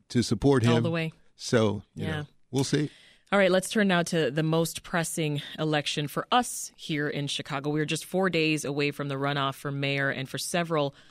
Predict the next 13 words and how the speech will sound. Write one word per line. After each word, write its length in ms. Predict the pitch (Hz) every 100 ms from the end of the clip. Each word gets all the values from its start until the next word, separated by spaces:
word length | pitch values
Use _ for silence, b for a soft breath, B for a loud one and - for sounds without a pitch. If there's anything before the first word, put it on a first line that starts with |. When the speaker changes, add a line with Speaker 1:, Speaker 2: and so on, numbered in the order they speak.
| b
Speaker 2:
aldermanic 500 | 160 156 143 135 139
races. 380 | 147 131 - 147 B B
There's 140 | - 165
a 60 |
recent 300 | 170 247 302
poll 220 | - 175 165
from 160 | 165
Northwestern 480 | 151 151 160 147 160
University 520 | 151 143 143 139 143
showing 340 | 135 156 147 143
that 120 | 131
the 60 |
candidates 480 | 139 180 170 156 -